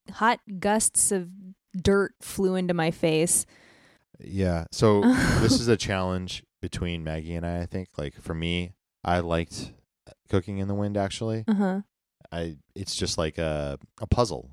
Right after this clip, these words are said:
Speaker 2: kinda, like, you, it's like, "Can I put this down? No. You know what? I can't put this down. Maybe I can put it leaning against this, like this, and inside of this. Aha."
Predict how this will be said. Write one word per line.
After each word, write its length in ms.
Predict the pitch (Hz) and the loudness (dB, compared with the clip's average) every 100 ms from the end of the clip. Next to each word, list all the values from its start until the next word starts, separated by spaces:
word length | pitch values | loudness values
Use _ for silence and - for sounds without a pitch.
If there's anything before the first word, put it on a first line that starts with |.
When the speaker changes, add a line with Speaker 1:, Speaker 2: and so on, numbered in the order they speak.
| - | -12
Speaker 2:
kinda, 400 | 87 80 73 71 90 | -8 -6 -8 -10 -14
like, 200 | 82 92 | -12 -12
you, 80 | - | -12
it's 100 | - | -12
like, 120 | 76 - | -12 -10
"Can 100 | 76 | -12
I 80 | |
put 180 | 76 90 | -10 -10
this 140 | 82 - | -10 -8
down? 360 | 80 80 127 131 - | -8 -6 -8 -12 -16
No. 460 | 143 196 120 62 64 - | -10 -8 -8 -10 -14 -10
You 100 | 101 | -6
know 120 | 107 | -6
what? 180 | 120 156 | -6 -8
I 100 | 113 | -12
can't 280 | - 160 - | -10 -12 -10
put 160 | - - | -14 -10
this 160 | 67 | -10
down. 260 | - 65 64 | -10 -10 -10
Maybe 260 | 73 82 85 | -8 -4 -4
I 80 | |
can 140 | 82 90 | -4 -6
put 160 | 90 | -6
it 80 | 87 | -6
leaning 300 | 82 85 87 | -6 -8 -8
against 320 | 90 90 - - | -8 -8 -8 -8
this, 260 | 110 - | -8 -6
like 160 | 82 80 | -8 -8
this, 240 | 135 - | -8 -8
and 240 | 69 80 80 | -10 -12 -14
inside 360 | 85 82 90 82 | -12 -8 -6 -6
of 100 | 82 | -8
this. 260 | 113 - - | -8 -8 -10
Aha." 680 | 78 - 104 98 76 58 | -8 -2 -2 -2 -4 -8